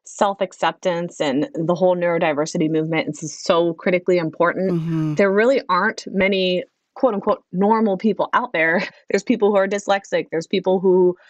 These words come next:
Speaker 1: are, you know, autistic, this and that. So when we kind of categorize ourselves in a bubble, we don't really realize that in our diversity, we are kind of all the same, if that makes sense.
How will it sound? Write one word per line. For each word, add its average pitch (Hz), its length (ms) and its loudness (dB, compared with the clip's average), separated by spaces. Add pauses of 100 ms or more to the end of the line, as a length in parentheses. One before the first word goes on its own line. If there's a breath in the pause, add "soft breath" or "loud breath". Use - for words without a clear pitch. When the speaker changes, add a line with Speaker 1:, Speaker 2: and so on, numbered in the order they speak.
(160 soft breath)
Speaker 1:
are, 175 560 2
you 185 80 -6
know, 165 240 -4
autistic, 170 640 -4
this 185 200 -2
and 160 160 -10
that. 165 280 0 (300 loud breath)
So 185 480 2
when 185 280 -2
we 185 220 0
kind 220 220 -4
of 170 240 0 (160)
categorize 175 580 -2
ourselves 160 400 -6
in 165 120 -8
a 156 60 -8
bubble, 156 460 0 (380 soft breath)
we 190 140 2
don't 214 240 2
really 180 220 2
realize 165 480 0
that 151 280 0 (180)
in 190 320 0 (100)
our 170 140 0
diversity, 165 580 0
we 160 200 2
are 151 320 0 (100)
kind 156 220 -2
of 151 160 0 (100)
all 170 220 2
the 180 80 -4
same, 190 440 0
if 190 120 -2
that 180 180 0
makes - 300 -8
sense. - 440 -4